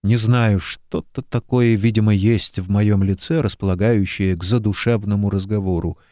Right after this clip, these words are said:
Не в первый уже раз происходит со мной такое. Человек начинает поглядывать, улыбаться,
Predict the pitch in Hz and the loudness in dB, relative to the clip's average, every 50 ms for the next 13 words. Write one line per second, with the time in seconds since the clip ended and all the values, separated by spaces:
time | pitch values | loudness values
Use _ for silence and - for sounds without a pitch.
0 | _ _ _ _ _ _ _ _ _ - - 113 139 135 - - - 147 143 131 | _ _ _ _ _ _ _ _ _ -2 0 0 0 0 -2 -2 -2 0 2 2
1 | 120 113 113 113 110 104 98 104 104 104 117 120 117 - - - 92 95 98 90 | 2 4 4 4 4 4 4 4 2 4 4 2 0 0 -2 -2 -2 0 0 -2
2 | - - - 98 92 80 82 - - - 82 82 82 85 82 - 82 - - 85 | -4 -4 -4 -4 -2 -2 -4 -6 -6 -4 -4 -2 -2 -2 -4 -6 -8 -8 -6 -8
3 | 78 78 82 92 - _ _ _ _ _ _ _ _ _ _ _ _ - - 113 | -8 -8 -8 -12 -18 _ _ _ _ _ _ _ _ _ _ _ _ -6 -2 0
4 | 107 113 113 104 - - 92 - - 98 95 95 90 - - - 85 80 90 92 | 2 2 2 2 0 -2 -4 -2 -2 0 0 0 0 -2 -4 -6 -6 -4 -2 0
5 | 123 147 160 151 143 127 113 - - 80 69 71 73 87 117 160 156 - - - | 0 0 0 -2 -4 -6 -10 -10 -10 -10 -8 -6 -4 -2 -2 -2 -2 -4 -8 -8
6 | - 123 | -8 -8